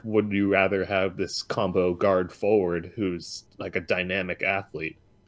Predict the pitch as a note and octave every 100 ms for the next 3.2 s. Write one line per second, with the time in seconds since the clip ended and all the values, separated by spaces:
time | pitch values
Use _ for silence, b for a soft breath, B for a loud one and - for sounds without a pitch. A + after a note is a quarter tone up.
0 | _ G#2 G2+ F#2 - A2+ A2+ A2+ - C3+
1 | A2+ G#2 G2+ G#2+ G#2 G2+ G2 G2 A#2+ G#2
2 | E2 - G2+ F2+ - _ _ A2+ - G#2+
3 | A2+